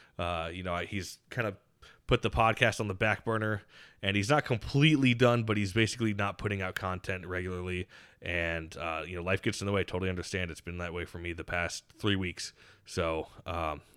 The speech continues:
<laughs> totally get it, dude. But he actually put out an Eric Cairns,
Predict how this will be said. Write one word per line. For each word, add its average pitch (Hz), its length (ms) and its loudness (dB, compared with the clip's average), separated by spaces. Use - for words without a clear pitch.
<laughs> - 300 -8
totally 104 300 4
get 98 160 2
it, 92 60 -6
dude. 95 220 0
But 98 100 -4
he 98 120 0
actually 95 220 -2
put 101 120 0
out 101 220 2
an 95 180 -6
Eric 95 260 -2
Cairns, 104 540 -2